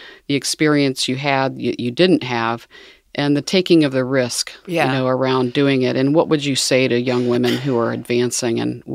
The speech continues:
Speaker 1: and around this?
Speaker 2: Well, y-, you know, I think people that I, somebody told me this, that they would always describe me as, um, somebody who wasn't afraid to say yes.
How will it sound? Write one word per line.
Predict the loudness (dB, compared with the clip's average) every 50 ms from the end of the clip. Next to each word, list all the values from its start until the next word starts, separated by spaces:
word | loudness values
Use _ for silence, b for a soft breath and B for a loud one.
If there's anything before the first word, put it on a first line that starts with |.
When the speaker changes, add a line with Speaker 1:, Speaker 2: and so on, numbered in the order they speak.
| -8 -6
Speaker 1:
and | -6 -4 -4 -4 -4 -4
around | -2 0 0 0 0 -2 -2
this? | -2 -2 -2 -2 -4 -4 -6 -8 _ _ _ _ _
Speaker 2:
Well, | -2 2 4 6 6 4 4 2 -2
y-, | -6 -10 -10 -12 _ -20 -20 _ _ _
you | -4 -2
know, | 0 2 2
I | 2 0
think | 0 -2 -6 -6 -6
people | -6 -8 -6 -4 -4 -6 -6 -6 -6
that | -4 -2 -4 -4 -4 _ -20 -20 _ _ -20 -20 -18 _ -10
I, | -6 -4 -4 -4 -6 _ _ _ _
somebody | -10 -6 -6 -4 -4 -4 -4 -4 -6 -10 -12 _ _ _ _ _ _ _ _ _ _ _ _
told | -8 -2 -2 -2 -2
me | -2 -6 -6
this, | -6 -6 -6 -4 -6
that | -6 -6
they | -4 -4 -2 -2
would | -2 -2
always | -2 -2 -4 -4 -6 -8
describe | -8 -8 -8 -8 -6 -6 -6 -4 -4 -6
me | -6 -8 -8 -8 -6 -6
as, | -8 -8 -8 -8 -8 -10 -12 B B B B B B B B B B B B -6
um, | -2 -2 -2 -2 -4 -6
somebody | -8 -6 -4 -2 -2 -2 -2 -2
who | 0
wasn't | 0 -2 -2 -2 -4 -6
afraid | -8 -6 -6 -6 -6 -6 -8
to | -12 -12
say | -10 -10 -10 -10
yes. | -10 -10 -10 -10 -10 -10 -10 -10 -10 -10